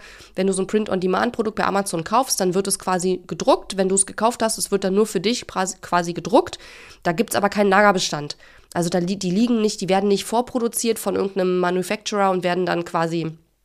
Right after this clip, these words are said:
äh, im Lager abgelegt und dann kriegst du eins, wenn du eins bestellst, sondern du bestellst es, es gibt keinen Lagerbestand und es wird dann nur für dich ein Exemplar gedruckt. Und diese Print-on-Demand-Produkte, die sind cool für viele Sachen. Also dieses System, diese, diese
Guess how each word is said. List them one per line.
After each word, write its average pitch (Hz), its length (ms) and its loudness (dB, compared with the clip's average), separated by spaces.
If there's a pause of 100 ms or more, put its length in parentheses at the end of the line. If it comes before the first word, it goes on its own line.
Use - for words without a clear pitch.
(500)
äh, 160 220 2
im 165 100 2
Lager 180 260 4
abgelegt 190 480 2
und 170 120 -2
dann 170 260 -2
kriegst - 280 -2
du 196 60 -2
eins, 180 220 -2
wenn 180 100 -4
du 175 60 -6
eins 170 200 -4
bestellst, 226 500 -2 (440)
sondern 190 240 0
du 170 60 -4
bestellst 202 500 0
es, 370 380 -2
es - 100 -14
gibt 190 140 -6
keinen 180 200 0
Lagerbestand 226 600 0
und 180 100 0
es 185 140 -2
wird 202 180 0
dann 196 160 2
nur 240 140 4
für 240 120 -4
dich 208 280 0
ein 196 140 2
Exemplar 190 420 -4
gedruckt. 165 420 -2 (680)
Und 180 120 0
diese 202 140 4
Print-on-Demand-Produkte, 220 1000 4
die 202 100 0
sind 220 240 0
cool 359 180 8
für 269 160 -2
viele 294 300 0
Sachen. 233 460 0
Also 185 240 0
dieses 196 480 -2
System, 254 560 2
diese, 185 240 -2
diese 175 380 -6